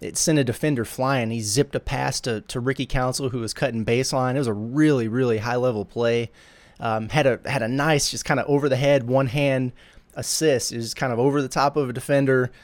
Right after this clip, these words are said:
Uh, Makai Mitchell catches on the roll for a finish. I thought Devo looked good, but, uh, you know, it was kind of about the bench mob, wasn't it? You know, Arkansas starting power forward Jordan Walsh, he goes out. He's got, you know, two fouls in the first four minutes of the game.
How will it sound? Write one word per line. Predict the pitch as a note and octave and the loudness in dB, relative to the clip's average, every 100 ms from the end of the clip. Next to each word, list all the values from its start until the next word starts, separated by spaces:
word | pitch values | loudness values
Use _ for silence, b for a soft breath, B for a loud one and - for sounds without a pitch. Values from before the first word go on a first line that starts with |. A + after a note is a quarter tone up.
| b - | b -8
Uh, | A2+ A2+ | -4 -2
Makai | A2+ - C#3+ C3+ | 0 4 4 4
Mitchell | C#3 C#3+ | 0 -2
catches | C3+ C3+ C3+ B2 | 0 0 0 0
on | B2 | 0
the | A#2+ | 0
roll | A#2 B2 B2 | 2 4 2
for | - | 0
a | A#2 | -2
finish. | - C3 B2+ - - _ _ _ _ _ _ - | 2 2 2 -2 -6 _ _ _ _ _ _ -14
I | C3 | -2
thought | D#3 B2+ | 0 0
Devo | C#3 C3+ B2+ | 2 6 6
looked | B2 G#2+ | 4 2
good, | A#2+ D#3 C3 G#2 | 2 4 2 2
but, | A2+ G2+ - B B B B | 0 0 -6 B B B B
uh, | - - G1+ G1+ - - _ | -10 -8 -6 -10 -14 -20 _
you | - F#3+ | -2 2
know, | A#2+ A#2 - A3 B3+ _ _ | 2 -2 -8 -20 -20 _ _
it | - | -2
was | C3+ | 0
kind | - F#3+ | 2 0
of | A3+ | 2
about | D3+ C#3 | 2 2
the | |
bench | A2+ C#3 G#3+ - | 2 2 2 2
mob, | B2 A2+ A2 | 2 2 2
wasn't | A#2 F3 C4 | 2 2 -2
it? | - - - _ _ _ b b b b b b _ _ _ _ _ | -6 -14 -20 _ _ _ b b b b b b _ _ _ _ _
You | C3 | 2
know, | |
Arkansas | C#3 D3 D#3+ | 2 4 2
starting | D3 - C#3+ D3+ D3 | 2 4 4 4 2
power | D3 C#3 C3+ | 4 6 4
forward | - D3+ D3 | 4 4 4
Jordan | B2+ C3 A#2 | 4 0 2
Walsh, | B2+ D3 C#3+ - | 4 4 2 0
he | |
goes | B2+ C3+ C#3 | 0 0 4
out. | C#3 C3+ | 2 2
He's | A#2+ | 0
got, | A#2 - | -2 -2
you | D3+ B2 | -4 -2
know, | A2 | -2
two | - D3+ | -2 -2
fouls | C#3 B2 C3 B2 | 0 2 2 2
in | |
the | A2+ | -2
first | A#2 C3 - | -2 -4 -2
four | C3 C3+ | 0 2
minutes | C3 B2 | 2 2
of | C3 | 0
the | A2+ | 0
game. | A#2+ C3 D3 D3 | 0 0 0 -2